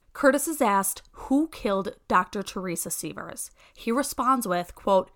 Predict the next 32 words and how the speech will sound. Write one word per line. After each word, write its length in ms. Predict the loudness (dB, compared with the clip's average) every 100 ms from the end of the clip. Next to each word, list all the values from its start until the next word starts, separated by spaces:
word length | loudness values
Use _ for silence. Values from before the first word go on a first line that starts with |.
| -4
"Jimmy 300 | 2 4 6
Rogers 420 | 6 6 4 -2
and 100 | -2
I 120 | -2
physically 560 | -4 -2 0 0 -2 0
did 160 | 0
it, 240 | 0 -2 -8 _
but 100 | -2
Mark 280 | 2 4 4
Sievers 400 | 0 -4 -2 -2
was 120 | -4 -4
also 300 | 0 0 0
involved 460 | -2 -2 -2 -2 -4
in 140 | -8
the 40 | -10
planning," 540 | -8 -8 -8 -12 -18 _
end 260 | -6 -6 -6
quote. 280 | -10 -10 -12 _ _ _ _ _ _ 2
Hamid 420 | 4 6 4 0
then 180 | -2 0
asks, 540 | -2 -4 -8 -8 -12 -14 _ -10
"Why 320 | -4 -4 -4
did 160 | -4
you 80 | -2
do 220 | 0 0
it?" 140 | -2 -8 _ _ _ _ _ -10
Curtis 400 | -2 0 0 0
responds, 640 | 0 4 6 4 0 -8 _ _ _ _ _ -6
quote, 380 | 4 4 4 0
"I 160 | 2 2
was 180 | 0 -2
asked 460 | 2 6 6 2 -8